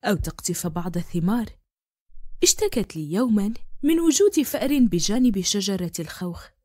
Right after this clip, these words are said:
سخرت منها: "ما بك يا فاتن؟ هل أصبحت جبانة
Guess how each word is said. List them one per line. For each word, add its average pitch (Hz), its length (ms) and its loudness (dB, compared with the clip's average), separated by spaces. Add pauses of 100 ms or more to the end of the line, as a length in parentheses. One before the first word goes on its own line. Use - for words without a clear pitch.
(220)
سخرت - 520 -2
منها: 156 460 -8 (640)
"ما 220 160 6
بك 165 260 0
يا 247 180 4
فاتن؟ 196 520 -2 (300)
هل 190 180 2
أصبحت - 480 -4
جبانة 226 540 0